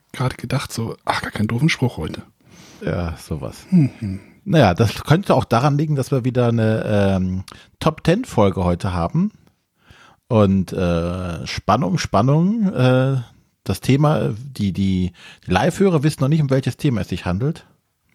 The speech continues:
Speaker 2: Die danach werden es einfach am Folgentitel schon gesehen haben.
Speaker 1: I-, ja.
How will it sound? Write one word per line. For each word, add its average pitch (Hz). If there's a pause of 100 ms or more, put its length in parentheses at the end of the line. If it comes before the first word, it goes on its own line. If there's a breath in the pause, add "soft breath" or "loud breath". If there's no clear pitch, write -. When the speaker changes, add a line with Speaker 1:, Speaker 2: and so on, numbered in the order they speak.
(920 soft breath)
Speaker 2:
Die 107
danach 95
werden 101
es 90
einfach 92
am 87
Folgentitel 95
schon 82
gesehen 82
haben. 95 (440)
Speaker 1:
I-, 110
ja. 95